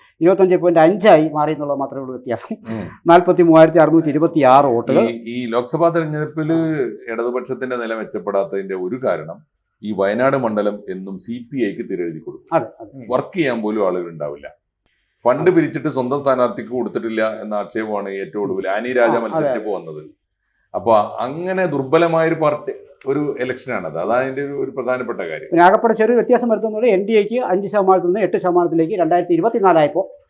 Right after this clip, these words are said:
Speaker 1: ചെറിയൊരു കയറ്റം ഉണ്ടായി. മാത്രമല്ല സ്ഥാനാർത്ഥിയുടെ കാര്യമായതുകൊണ്ടാണത്.
Speaker 2: ആണ്.
Speaker 1: അത് പ്രത്യേകതയാണ്. എന്തായാലും ഇതാണ് ആ നിയമസഭാ മണ്ഡലത്തിലെ കണക്കുകൾ. ഇനി, ആ, ലോക്കൽ
Speaker 2: ഏറ്റവും
Speaker 1: ബോഡി,
Speaker 2: ഒടുവിലത്തെ
Speaker 1: ആ,
Speaker 2: ലോക്കൽ
Speaker 1: ലോക്കൽ
Speaker 2: ബോഡി
Speaker 1: ബോഡി ഇലക്ഷനിലേക്ക് വന്നാല് വണ്ടൂര്,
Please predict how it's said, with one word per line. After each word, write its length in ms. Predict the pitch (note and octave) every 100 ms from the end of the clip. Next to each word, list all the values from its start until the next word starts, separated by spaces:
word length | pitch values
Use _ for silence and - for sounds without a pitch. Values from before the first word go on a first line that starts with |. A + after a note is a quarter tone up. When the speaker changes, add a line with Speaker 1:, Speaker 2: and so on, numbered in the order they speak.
| _ _ _ - - B3
Speaker 1:
ചെറിയൊരു 240 | A#3 G3+
കയറ്റം 240 | F3+ F3
ഉണ്ടായി. 300 | D#3 C#3 E3 - _ -
മാത്രമല്ല 320 | E3 D#3+ D#3+
സ്ഥാനാർത്ഥിയുടെ 600 | F#3+ G3 G#3+ A3 A3 G#3 - _ - - F3+
കാര്യമായതുകൊണ്ടാണത്. 800 | F#3 F#3 E3+ E3 D3+ C#3 B2+ D3
Speaker 2:
ആണ്. 200 | G2+ F#2+ - _ _
Speaker 1:
അത് 100 | -
പ്രത്യേകതയാണ്. 680 | F3 F3 E3 F3+ D#3+ D3 D#3+
എന്തായാലും 260 | F#3 F#3 F#3+
ഇതാണ് 340 | F#3+ F#3 C4 - _ _ -
ആ 80 | F3
നിയമസഭാ 440 | F3 E3+ F3 F#3+ E3+
മണ്ഡലത്തിലെ 320 | D3+ C#3 A#3+
കണക്കുകൾ. 400 | A#3 F3 A#2+ - _ -
ഇനി, 320 | G#3 A3+ F3 - - _ _ -
ആ, 60 | E3 D#3 D3+ C#3+ C#3
ലോക്കൽ 320 | C#3+ G3+ -
Speaker 2:
ഏറ്റവും 140 | D#4 C4+
Speaker 1:
ബോഡി, 120 | B3+
Speaker 2:
ഒടുവിലത്തെ 500 | C#3+ C#3+ D3 C3 -
Speaker 1:
ആ, 140 | E3+
Speaker 2:
ലോക്കൽ 160 | C3 C3
Speaker 1:
ലോക്കൽ 380 | F3 B2 C#4 A3+
Speaker 2:
ബോഡി 220 | A3+ A3+
Speaker 1:
ബോഡി 240 | G#3+ F#3
ഇലക്ഷനിലേക്ക് 600 | F3+ F#3 - G3+ F#3+ F#3 F3+
വന്നാല് 380 | F4 - A2+ - _ _ _ _ _ _ _ _ _ _ E3
വണ്ടൂര്, 500 | E3 G3+ A3+ C3+